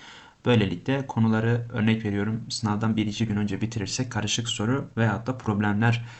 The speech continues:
e, konularından karışık olacak şekilde soru çözümü yapmaya vaktimiz kalabilir. Böylelikle problemler konusunu da halletmiş oluruz. Hem bu konular hem de problemi dahil edersek otuz tane matematik sorusunun, üçü geometri,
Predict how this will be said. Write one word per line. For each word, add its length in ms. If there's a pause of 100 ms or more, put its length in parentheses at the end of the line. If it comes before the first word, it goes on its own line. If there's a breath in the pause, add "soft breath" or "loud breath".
(200 loud breath)
e, 300
konularından 640
karışık 380
olacak 300
şekilde 300
soru 240
çözümü 300
yapmaya 320
vaktimiz 420
kalabilir. 580 (380 loud breath)
Böylelikle 400
problemler 520
konusunu 420
da 160
halletmiş 400
oluruz. 420 (360 loud breath)
Hem 200
bu 100
konular 360
hem 140
de 100
problemi 440
dahil 180
edersek 420
otuz 480
tane 180
matematik 420
sorusunun, 360
üçü 160
geometri, 640